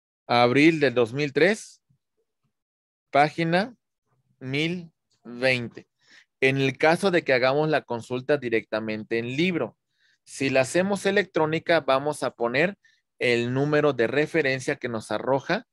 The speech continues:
directamente el, el Semanario Judicial de la Federación para agregar nuestra cita jurisprudencial. Si hacemos una consulta de libros en Internet,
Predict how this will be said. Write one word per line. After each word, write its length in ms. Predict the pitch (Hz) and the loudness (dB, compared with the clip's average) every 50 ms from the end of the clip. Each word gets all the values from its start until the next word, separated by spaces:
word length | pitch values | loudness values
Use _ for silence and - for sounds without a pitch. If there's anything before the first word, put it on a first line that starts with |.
| _ _ _ _ _ _ | _ _ _ _ _ _
directamente 1040 | - - 117 120 127 127 - - 151 143 139 131 127 123 127 117 - 156 180 233 - _ _ _ _ _ _ _ | -6 -4 -2 -2 -2 -2 0 -2 -2 -2 0 -2 -4 -4 -4 -2 -2 -2 -2 -2 -6 _ _ _ _ _ _ _
el, 720 | - 110 113 110 110 110 107 107 107 107 107 104 104 - | -2 2 2 4 4 2 2 2 0 0 -2 -2 -4 -4
el 340 | - 113 113 107 107 107 104 | -2 -2 -2 0 -2 -2 -4
Semanario 520 | - - 123 123 120 120 131 139 151 156 | -6 -6 -4 -2 -2 -2 0 0 0 0
Judicial 440 | 147 - 131 120 107 - - 131 131 | -2 -2 -6 -6 -6 -4 -4 -4 -2
de 80 | 127 117 | -2 -2
la 100 | 110 107 | -4 -4
Federación 680 | - 160 143 143 156 175 165 - - 156 165 185 190 - _ _ _ _ _ _ | -6 -4 -2 0 0 0 -2 -2 -2 -2 -2 -2 -4 -8 _ _ _ _ _ _
para 200 | - 123 120 117 | -2 0 2 2
agregar 340 | 110 117 117 117 123 139 147 | 0 2 0 2 2 0 0
nuestra 300 | 156 143 135 - 123 113 | 0 -4 -4 -6 -8 -6
cita 400 | - 147 143 - 190 240 302 - _ _ _ _ _ _ _ _ _ _ | -6 -6 -2 0 0 0 0 -6 _ _ _ _ _ _ _ _ _ _
jurisprudencial. 1000 | _ 123 120 117 113 - - - 120 113 110 107 107 - - 117 104 95 95 - _ _ _ _ _ _ _ _ _ _ _ - - _ _ _ _ | _ -4 -2 -2 -2 -4 -4 -4 -2 -2 -2 -4 -6 -6 -4 -4 -4 -4 -4 -12 _ _ _ _ _ _ _ _ _ _ _ -20 -20 _ _ _ _
Si 280 | _ - - - 156 156 | _ -14 -4 2 4 4
hacemos 600 | 151 143 - - 208 220 233 247 226 202 - - | 4 4 4 2 2 2 4 2 0 0 0 -2
una 260 | 190 196 196 208 196 | -2 0 2 0 0
consulta 840 | 190 - - 147 139 131 123 - - - 156 165 165 160 - 147 123 | 0 -2 -4 -4 -4 -4 -8 -12 -8 0 2 2 2 4 2 2 2
de 120 | 117 117 | 2 0
libros 380 | 117 135 143 147 143 127 - - | 0 0 -2 -2 -2 -6 -6 -8
en 120 | 113 113 | -8 -8
Internet, 640 | 120 131 139 131 - 151 170 175 165 147 156 180 - | -6 -8 -6 -2 -2 -2 0 0 2 2 2 0 -2